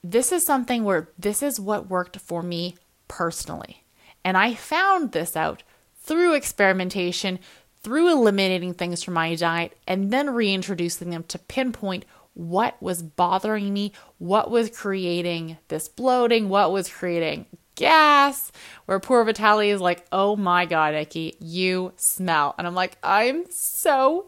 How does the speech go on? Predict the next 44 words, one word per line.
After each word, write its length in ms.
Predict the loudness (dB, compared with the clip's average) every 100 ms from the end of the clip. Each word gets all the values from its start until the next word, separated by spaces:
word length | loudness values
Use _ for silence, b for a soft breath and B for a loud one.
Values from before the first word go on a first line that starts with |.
| -10
sorry. 640 | -8 0 2 4 4 2
My 180 | -2 -6
stomach 500 | -4 -2 -2 -2 -6
is 180 | -8 -10
upset." 840 | -12 -8 -6 0 2 2 -2 -12 B B B B _
And, 200 | -4 -4
like, 300 | -2 -4 -4
that's 240 | -4 -4 -2
the 80 | -4
thing 320 | -2 -2 0
where 140 | 0
I'm 120 | 0
like, 300 | 0 -2 -4
"Yeah, 160 | 0 0
we've 240 | 2 0
been 160 | -2 -2
together 300 | 0 0 2
a 40 |
long 200 | 2 0
time, 260 | 0 -2 0
but 120 | 0
it's 180 | -2 -4
still 260 | -4 0 2
embarrassing." 680 | 2 0 2 2 -2 -6
It's 120 | -6 -2
still 180 | 0
something 380 | 0 -2 -4 -4
where 120 | -2
you're 60 | 0
like, 280 | 0 0 -4 -20 _ _ _ _ _ -16 _
"That's, 580 | 0 2 0 -4 -8 -10 _
that's 240 | 0 0 4
not 240 | 6 6
great. 440 | 4 2 2 0 -10 -10 4
Not 200 | 6 6
something 360 | 4 6 6
I 100 | 6
love." 440 | 6 6 6 2 -4 B B B B _
But 100 | 0
now 220 | 4 6
that 140 | 6 6
I've 260 | 4 0
pinpointed 720 | 0 2 0 -2 -4 0 0 2
it, 300 | 2 0